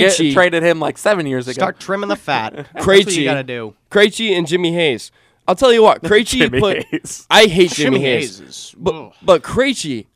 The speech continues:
Speaker 2: I mean, that was so poor hockey by him in, in that game. Even though it was a blowout, he had no fundamentals there. His mind is off, off track. He's all about his money. That's a,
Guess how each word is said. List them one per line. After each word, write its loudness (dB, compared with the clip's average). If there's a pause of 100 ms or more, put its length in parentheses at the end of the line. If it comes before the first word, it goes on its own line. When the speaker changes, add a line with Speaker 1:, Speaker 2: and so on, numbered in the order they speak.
(100)
Speaker 2:
I -2
mean, 2
that 2
was 4
so 0
poor 2
hockey -8
by -2
him -4
in, -6
in 0
that 0
game. -4
Even -4
though 6
it 0
was 4
a 0
blowout, 2 (320)
he -4
had 2 (140)
no 4
fundamentals 0
there. -2 (160)
His 0
mind 2
is -2
off, 2 (180)
off 2
track. -4 (100)
He's -4
all 4
about 4
his -6
money. 2
That's 0
a, -6